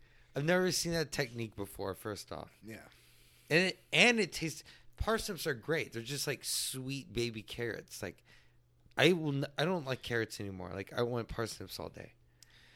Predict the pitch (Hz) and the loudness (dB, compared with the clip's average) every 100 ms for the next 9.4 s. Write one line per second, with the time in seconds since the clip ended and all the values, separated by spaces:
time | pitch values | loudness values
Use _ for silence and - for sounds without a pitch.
0 | - - 139 127 123 127 113 - 160 156 | -20 -14 -10 -4 0 2 0 0 -2 0
1 | 120 107 107 - 123 135 120 143 151 151 | 0 0 0 0 2 2 2 2 2 0
2 | 135 110 123 127 107 107 104 101 - 110 | -2 0 0 -2 0 0 0 -2 -6 -10
3 | 107 104 - - - 120 123 - - 120 | -10 -10 -12 -14 -12 -12 -12 -10 -10 -10
4 | - - - - - - 131 135 233 208 | -12 -16 -20 -20 -14 -4 0 6 6 6
5 | - 165 165 - 185 135 127 - 143 - | 4 4 6 2 0 0 0 0 -2 -2
6 | 123 123 120 107 104 110 123 139 - 165 | 0 0 0 -2 -2 -2 -4 -4 0 0
7 | 170 - 156 147 - 170 - 147 151 147 | 0 4 4 4 4 2 4 4 4 4
8 | 190 185 175 117 147 - - 151 - 202 | 4 4 0 0 -2 0 -2 -2 2 4
9 | 220 214 175 | 4 0 0